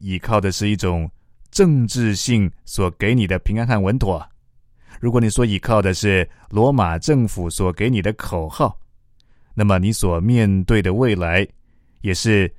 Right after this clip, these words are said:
灾祸忽然临到的那个未来。基督徒不是定睛在地上的政权，基督徒需要定睛在那天上的国度。能够真正拯救我们的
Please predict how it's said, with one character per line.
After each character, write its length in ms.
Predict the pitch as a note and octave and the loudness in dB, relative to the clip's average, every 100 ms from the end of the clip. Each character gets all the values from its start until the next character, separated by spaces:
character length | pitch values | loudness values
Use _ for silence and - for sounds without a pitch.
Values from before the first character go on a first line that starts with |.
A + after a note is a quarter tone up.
| - - - | -20 -18 -4
灾 380 | B2+ A#2+ A#2+ | 0 2 2
祸 460 | A2+ - A2 F#2 - - | 0 2 4 4 0 -12
忽 340 | - - B2+ B2+ | -16 -6 0 0
然 260 | E2+ F2 - | 0 -2 -4
临 340 | F#2 F2+ G#2 | -4 -2 0
到 240 | A2 A2+ F#2 | 2 2 4
的 240 | E2+ D#2+ _ - | 0 -4 _ -6
那 100 | G#2+ | -2
个 100 | G#2 | 0
未 140 | G#2 | 0
来。 200 | E2 D2+ - - _ _ - | 0 -8 -12 -20 _ _ -12
基 120 | - C3+ | -6 -2
督 140 | C#3+ | 0
徒 440 | - F#2 F2+ G#2 - _ _ _ - | 0 0 -2 -2 -4 _ _ _ -4
不 100 | A2 | -2
是 180 | A2 A2 | 0 0
定 220 | A#2+ G#2+ | 0 0
睛 200 | G#2 G#2 | 0 0
在 180 | G2+ F#2 | 0 0
地 280 | - A2 F#2 | -2 -4 -2
上 200 | A#2 F#2+ | 0 0
的 80 | F2 | 0
政 280 | B2 G2+ | 0 0
权， 400 | F2 F2+ D#2+ F#2+ - _ _ _ - | -2 -4 -2 -4 -6 _ _ _ -4
基 140 | C#3+ | 0
督 140 | D#3+ | 0
徒 440 | E3 - F2 G#2+ - - | 2 2 0 -2 -4 -14
需 260 | - G#2+ | -8 0
要 220 | G#2 F2+ - - | 2 2 -2 -2
定 260 | A2+ G2+ | 0 0
睛 220 | F#2+ G2+ G2 | 0 -2 0
在 200 | G2 F2 | 0 0
那 220 | F#2 E2+ | -2 -4
天 440 | - - G#2+ G#2+ | -6 -2 0 0
上 360 | G2+ A#2 F#2+ E2+ | 2 2 2 0
的 120 | F2 | -4
国 220 | E2 F#2+ F#2+ | -6 -4 0
度。 260 | B2+ - - _ _ _ - - | 0 -2 -14 _ _ _ -20 -8
能 180 | G#2 A2+ | 0 0
够 260 | B2 A2+ G#2 | 2 2 2
真 360 | - C#3 C#3 C3 | 0 2 2 2
正 300 | B2+ G#2+ F#2+ | 2 2 0
拯 320 | A2+ F#2 F2+ | 0 0 0
救 180 | D#3+ C3 | 2 4
我 160 | F#2+ | 2
们 160 | E2+ F#2 | 0 0
的 240 | F#2 E2 | 0 -2